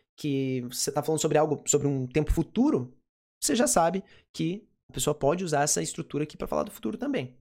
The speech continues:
tá? Então, we are planning a party. Nós estamos planejando a-, uma festa ou nós vamos planejar uma festa,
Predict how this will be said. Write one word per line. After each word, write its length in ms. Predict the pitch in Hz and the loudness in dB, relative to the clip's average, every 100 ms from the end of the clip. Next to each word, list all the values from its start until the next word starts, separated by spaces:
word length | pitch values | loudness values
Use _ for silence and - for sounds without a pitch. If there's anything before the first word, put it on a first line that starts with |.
| _ _ | _ _
tá? 120 | 131 160 | -4 -4
Então, 240 | 156 143 | -2 -2
we 180 | 156 202 | 0 2
are 160 | 185 185 | 2 0
planning 280 | 170 156 | -4 -4
a 40 | 139 | -4
party. 380 | 165 208 196 127 - - | -2 0 0 -4 -12 -8
Nós 120 | 139 | -6
estamos 500 | 131 - 196 226 294 | -4 0 2 2 0
planejando 560 | - 262 277 196 185 196 | 0 0 0 0 0 -2
a-, 120 | - | -4
uma 140 | - 175 | -4 -2
festa 360 | - 170 - | 0 0 2
ou 180 | 175 185 | 2 2
nós 220 | 214 175 | 0 -4
vamos 340 | 139 139 147 143 | -4 -4 -4 -6
planejar 540 | 147 143 135 135 123 - - _ _ | -4 -2 0 -2 -4 -14 -20 _ _
uma 160 | 165 185 | -2 0
festa, 400 | - - - | -2 -4 -6